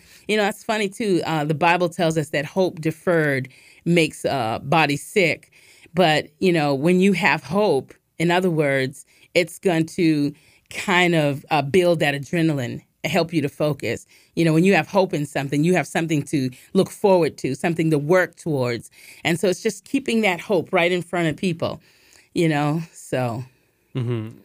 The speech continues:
Speaker 2: Yeah, no, it, it sounds like your, your show Never Give Up is really an extension of everything you're doing in your life. Again, Never Give Up airs seven thirty P M Sundays, W B C A one oh two point nine F M. So you said that you started the show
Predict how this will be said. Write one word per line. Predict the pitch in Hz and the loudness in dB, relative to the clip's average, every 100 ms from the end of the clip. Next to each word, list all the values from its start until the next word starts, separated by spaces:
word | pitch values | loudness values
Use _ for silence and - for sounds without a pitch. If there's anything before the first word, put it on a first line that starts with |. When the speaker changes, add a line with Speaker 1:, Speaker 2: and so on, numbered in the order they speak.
| _ | _
Speaker 2:
Yeah, | 170 156 | -2 0
no, | 131 156 | 0 -2
it, | 120 - | -4 -6
it | 147 | -4
sounds | 175 170 151 | -2 0 0
like | 147 135 - | -2 -2 -4
your, | 135 120 117 | -4 -2 -2
your | 117 131 | -4 -6
show | - 170 | -2 0
Never | 147 135 127 | 0 -2 -2
Give | 123 127 | -4 -2
Up | 123 117 | -2 -4
is | 110 131 | -8 -4
really | 123 120 | -2 -2
an | 113 123 | -4 -8
extension | 123 - 135 135 - 123 110 101 _ _ _ _ | -12 -6 -4 -4 -4 -4 -4 -8 _ _ _ _
of | 135 113 104 - | -2 -2 -4 -4
everything | 151 143 127 123 | -4 -2 -2 -4
you're | |
doing | 113 117 113 | -2 -4 -4
in | |
your | 107 107 | -6 -4
life. | 104 101 | -6 -8
Again, | - 127 123 | -6 -4 -2
Never | 120 113 120 | -2 -2 -6
Give | 117 - 127 | -6 -4 -2
Up | 123 - - | -2 -4 -6
airs | 123 110 107 | -4 -4 -4
seven | 143 127 120 | -4 -4 -2
thirty | 131 120 | -2 -2
P | 117 123 | -2 -2
M | 113 113 | -2 -2
Sundays, | - 117 113 113 123 127 | -2 -2 0 -2 -4 -6
W | - 120 120 | -6 -2 -2
B | 110 113 | -4 -6
C | - 117 113 | -4 -2 -2
A | |
one | 110 135 | -2 -2
oh | |
two | 131 131 | -2 -6
point | 117 110 | -6 -6
nine | 110 104 | -6 -6
F | 104 - | -6 -8
M. | 110 113 123 _ _ _ _ _ _ _ - | -8 -8 -10 _ _ _ _ _ _ _ -14
So | - 175 | -2 0
you | 170 170 175 175 | 0 -2 -6 -4
said | 202 185 | -4 -2
that | 170 | -2
you | 156 | -4
started | - 151 147 | -2 -2 -2
the | 135 | -2
show | - 147 131 123 120 | -4 -2 -2 -2 -4